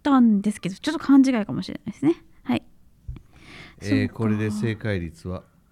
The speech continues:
Speaker 2: 七十二パーセントと一気に落ちました。
Speaker 1: うわー。
Speaker 2: 残り試合時間は六分です。
Speaker 1: えー、もう、はい、お願いします。あー。
Speaker 2: え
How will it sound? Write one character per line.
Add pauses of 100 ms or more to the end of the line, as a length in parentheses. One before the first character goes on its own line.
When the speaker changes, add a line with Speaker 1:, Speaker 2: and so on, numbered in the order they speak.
(400)
Speaker 2:
七
十
二
パ
ー
セ
ン
ト
と
一
気
に
落
ち
ま
し
た。
Speaker 1:
う
わ
ー。 (460)
Speaker 2:
残
り
試
合
時
間
は
六
分
で
す。 (460)
Speaker 1:
え
ー、
も
う、 (540)
は
い、 (140)
お
願
い
し
ま
す。 (120)
あ
ー。 (1200)
Speaker 2:
え